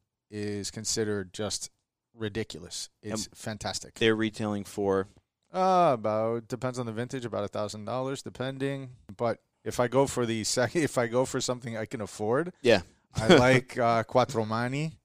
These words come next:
Speaker 1: Montepulciano d'Abruzzo, or the Illuminati
Speaker 2: Hmm.
Speaker 1: is excellent. I think it shows, uh, lots of, lots of beautiful red fruit, nice tartness, and just easy finish.
Speaker 2: Okay.
Speaker 1: I also like the Marina Cvetic very much,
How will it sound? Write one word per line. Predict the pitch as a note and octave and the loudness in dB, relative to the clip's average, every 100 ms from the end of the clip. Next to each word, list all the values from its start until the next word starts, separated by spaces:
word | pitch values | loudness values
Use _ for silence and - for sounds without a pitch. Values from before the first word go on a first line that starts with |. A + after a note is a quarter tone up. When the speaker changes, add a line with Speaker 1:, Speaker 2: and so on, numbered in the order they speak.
| _ _ _ _ G#2+ | _ _ _ _ -12
Speaker 1:
Montepulciano | A2+ A#2+ A2+ A#2 B2+ B2 | -8 -6 -6 -4 -4 -2
d'Abruzzo, | A#2+ A#2+ C3+ - C3 C3 - | -2 -2 -4 0 2 2 0
or | A#2 A2 | -2 0
the | G#2+ | -2
Illuminati | G#2 G#2+ G#2 G#2 A#2+ - D3 D3+ _ _ B2 | -4 -6 -6 -4 -4 -6 -6 -8 _ _ -12
Speaker 2:
Hmm. | G2 D#2 _ - | -12 -12 _ -10
Speaker 1:
is | A2 | -4
excellent. | A2+ - B2+ C3 - - | -2 -2 -4 -6 -10 -14
I | G#2+ | -12
think | - A2+ A2 | -10 -10 -10
it | G2+ | -8
shows, | G#2+ G#2 G#2 G2+ - - | -6 -4 -4 -6 -10 -10
uh, | G2 G2 F2+ | -12 -12 -8
lots | G2+ G2 G#2 | -8 -8 -10
of, | G#2 _ _ - | -14 _ _ -12
lots | A2 | -10
of | G#2+ | -8
beautiful | A2+ G#2+ A2 | -8 -6 -6
red | G#2 G2+ | -4 -4
fruit, | - C3+ C3 _ _ _ _ _ | -4 -4 -4 _ _ _ _ _
nice | A2+ A2 | -10 -4
tartness, | A2+ A#2 - B2 A#2 - - | 0 0 -2 -4 -4 -4 -6
and | G#2 G#2 G#2 G#2 F#2+ | -8 -6 -8 -10 -14
just | - A2 - | -12 -14 -14
easy | A#2 A#2 G#2 G#2+ | -10 -8 -8 -8
finish. | G#2+ G#2 G2 - - - _ _ | -6 -6 -6 -8 -14 -20 _ _
Speaker 2:
Okay. | G#2+ - | -12 -4
Speaker 1:
I | A2+ | -2
also | G#2+ | 0
like | B2 A2+ | 0 0
the | A2+ G#2+ | -2 -4
Marina | G#2+ G#2+ A2 G#2 F#2+ _ - | -4 -6 -6 -8 -10 _ -8
Cvetic | A2 G#2 A#2+ C#3+ - - - | -2 -2 -2 -4 -6 -12 -10
very | G2+ A2+ B2 | -4 -2 -2
much, | B2+ D3+ - - | -2 -2 -4 -6